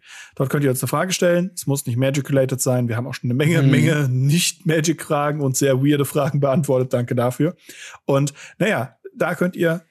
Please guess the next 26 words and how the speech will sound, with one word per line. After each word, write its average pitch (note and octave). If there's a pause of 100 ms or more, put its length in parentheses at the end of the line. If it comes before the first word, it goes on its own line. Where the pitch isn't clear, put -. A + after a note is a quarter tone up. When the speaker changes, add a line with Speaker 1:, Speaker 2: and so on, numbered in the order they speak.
(120)
Speaker 1:
eine F#3+
Frage E3+
reinschreiben, C#3+
dann D3
auf D#3
Enter D3+
drücken C3+
und B2
dann A#2+
ist A#2
es A#2
gut. A#2
Ihr C3
müsst C3+
keine B2
Folgefragen E3
machen, D3
ihr B2
müsst B2
Speaker 2:
Genau. G#2
Speaker 1:
keinen A#2+
eigenen B2+
Roman C3+
schreiben C#3+
und B2+
ähnliches. E3+